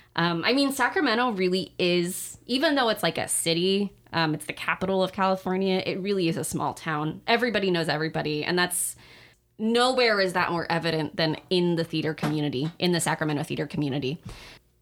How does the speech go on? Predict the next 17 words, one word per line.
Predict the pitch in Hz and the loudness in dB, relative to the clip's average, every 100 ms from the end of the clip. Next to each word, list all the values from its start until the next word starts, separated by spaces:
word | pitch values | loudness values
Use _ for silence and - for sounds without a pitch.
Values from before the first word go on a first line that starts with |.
| - | -8
Because | 202 214 - - | -2 0 0 0
everybody | 190 208 202 190 185 | 2 2 0 2 4
knows | 170 160 165 | 2 2 2
everybody. | 165 170 165 160 160 - | 2 2 2 2 2 0
Everybody | 160 180 175 170 170 | 0 0 0 0 0
has | 165 160 202 | 2 0 0
their | 165 160 | 0 2
own | 170 165 170 175 - - - - _ _ - | 0 2 2 0 -4 -20 -20 -20 _ _ -6
personal | 208 190 196 185 | -2 0 0 0
beefs | 165 143 156 170 - - | 0 -2 0 0 -2 -2
with, | 175 165 | -2 -2
like, | 160 160 160 - - _ _ _ - | 0 2 0 -4 -18 _ _ _ -6
other | 127 165 180 175 175 | 0 2 2 2 0
regional | 170 180 202 190 190 180 | -2 0 2 2 2 2
theater | 185 180 185 185 | 0 0 0 0
companies. | 196 175 185 175 170 170 165 | 0 -2 0 2 2 0 0
Like, | 160 156 - | 0 -2 -4